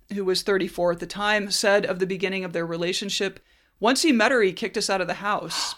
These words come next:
The young siblings went to my mom's, and he just ran off to start a whole new life, literally in front of our faces."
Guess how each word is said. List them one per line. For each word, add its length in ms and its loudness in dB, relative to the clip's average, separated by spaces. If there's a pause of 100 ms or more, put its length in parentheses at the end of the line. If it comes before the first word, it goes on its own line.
(140)
The 100 -4
young 240 4
siblings 460 0
went 160 -2
to 80 -4
my 120 2
mom's, 460 0
and 100 0
he 100 -2
just 220 0
ran 240 2
off 160 0
to 80 -6
start 260 2
a 60 2
whole 320 2
new 180 2
life, 380 2
literally 560 4
in 80 0
front 240 -4
of 80 -2
our 80 0
faces." 640 -8